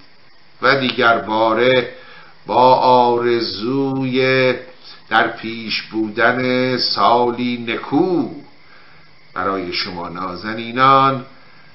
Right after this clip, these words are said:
به امید بوسه زدن بر جبین بلند آزادی در فردای میهن،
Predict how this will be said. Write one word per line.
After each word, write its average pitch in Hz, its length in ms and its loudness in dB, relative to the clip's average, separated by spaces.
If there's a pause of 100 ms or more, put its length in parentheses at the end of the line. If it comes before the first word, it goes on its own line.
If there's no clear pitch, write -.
(240)
به 76 80 -12
امید 113 840 -2
بوسه 110 480 -4
زدن 113 560 2
بر 110 480 2
جبین 113 680 -4
بلند 120 460 0
آزادی 113 1000 0
در 117 240 -2
فردای 95 840 -2
میهن، 113 960 0